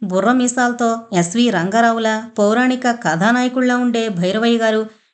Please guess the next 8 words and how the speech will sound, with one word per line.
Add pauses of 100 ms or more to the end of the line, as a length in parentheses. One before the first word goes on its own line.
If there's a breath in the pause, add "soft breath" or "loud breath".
(140)
ఆయన
ఇద్దరు
కొడుకులు
సింహాచలం
తిరుపతయ్యలు, (160)
పెద్ద
కోడలు
సరోజ,